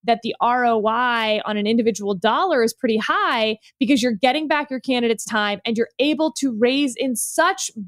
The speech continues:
bulk amounts that paying sixty cents on that dollar, but when you're talking about twenty million dollars,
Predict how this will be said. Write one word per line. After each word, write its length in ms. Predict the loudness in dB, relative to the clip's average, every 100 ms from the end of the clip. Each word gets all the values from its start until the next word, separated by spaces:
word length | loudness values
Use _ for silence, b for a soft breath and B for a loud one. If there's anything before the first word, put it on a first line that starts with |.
| 0
bulk 320 | 2 2 -2
amounts 800 | -2 0 2 2 -2 -4 -8 -10 -12 b b b
that 200 | 0 2
paying 640 | 0 0 2 2 0 -2 -6 _ _ _
sixty 720 | -6 -4 0 0 -2 0 0
cents 340 | 2 2 4 2
on 140 | 0
that 260 | 0 -2 0
dollar, 420 | 0 0 0 0
but 160 | -2
when 140 | -2 0
you're 140 | -2
talking 560 | -2 -2 -2 0 -4 -2
about 400 | 0 0 0 -2 _ _ _
twenty 460 | -16 -4 0 2 4
million 340 | 4 4 2
dollars, 640 | 2 2 2 2 0 -4